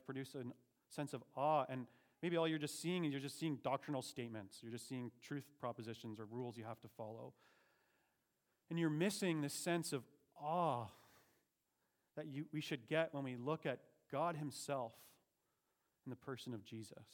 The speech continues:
It's really interesting to hear the testimony of, of Greg Clark. He was not a Christian. At the time, his wife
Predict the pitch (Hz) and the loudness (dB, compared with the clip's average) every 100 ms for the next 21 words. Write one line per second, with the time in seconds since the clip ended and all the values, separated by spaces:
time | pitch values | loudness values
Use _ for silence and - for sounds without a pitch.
0 | - _ _ _ _ _ _ _ _ _ | -20 _ _ _ _ _ _ _ _ _
1 | _ _ _ _ _ _ _ _ _ _ | _ _ _ _ _ _ _ _ _ _
2 | _ _ _ _ _ _ _ _ _ _ | _ _ _ _ _ _ _ _ _ _
3 | _ _ _ _ _ _ _ _ _ _ | _ _ _ _ _ _ _ _ _ _
4 | - 165 160 151 - 151 135 139 143 131 | 0 2 4 4 2 0 2 0 0 0
5 | - 135 - 143 143 139 123 - _ - | -2 -2 0 2 2 2 -2 -8 _ -6
6 | 123 139 135 - 143 147 156 139 131 151 | -4 -2 -2 0 2 2 2 2 4 6
7 | 165 165 165 - 175 190 - _ _ _ | 6 4 -2 0 -2 -2 -6 _ _ _
8 | _ _ _ - 156 147 127 151 156 156 | _ _ _ -4 -2 0 0 2 4 2
9 | 135 113 131 151 | 0 0 2 2